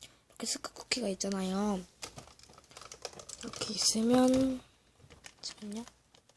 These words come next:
네. 이렇게 스크 쿠키가 있으면 이렇게 해서 모양을 유지하면서 이렇게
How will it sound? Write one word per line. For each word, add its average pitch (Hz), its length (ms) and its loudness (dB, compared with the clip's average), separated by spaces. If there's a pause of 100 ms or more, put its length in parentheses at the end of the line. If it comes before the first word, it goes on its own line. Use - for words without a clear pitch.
(1500)
네. 196 200 -12 (880)
이렇게 262 200 -10 (320)
스크 - 380 -4
쿠키가 202 720 -2
있으면 208 600 2 (880)
이렇게 226 380 -8
해서 196 160 0
모양을 196 500 6
유지하면서 208 960 6
이렇게 - 1400 -14